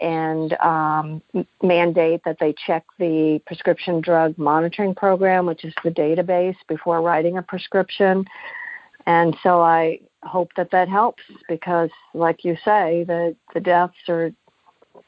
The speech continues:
every year they escalate more and more. We, there's no end in sight.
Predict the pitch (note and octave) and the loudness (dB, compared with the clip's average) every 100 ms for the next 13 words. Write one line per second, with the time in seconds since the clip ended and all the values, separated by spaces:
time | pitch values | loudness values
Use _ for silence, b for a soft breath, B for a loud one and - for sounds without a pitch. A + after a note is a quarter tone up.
0 | - F3 F3+ F#3 A#3 E3 D#3 D#3 - F3 | 0 0 2 2 2 2 -2 -2 -4 -4
1 | E3 - F3 E3+ E3 F3 G#3+ D#3 E3 _ | -4 -4 -2 -2 -2 0 0 -2 -8 _
2 | _ _ _ _ G3 F3+ E3 D#3+ E3+ D#3+ | _ _ _ _ -10 -4 -2 0 0 2
3 | F#3 F3 E3 E3 D#3 F#3+ G3 - | 2 4 4 2 0 0 2 0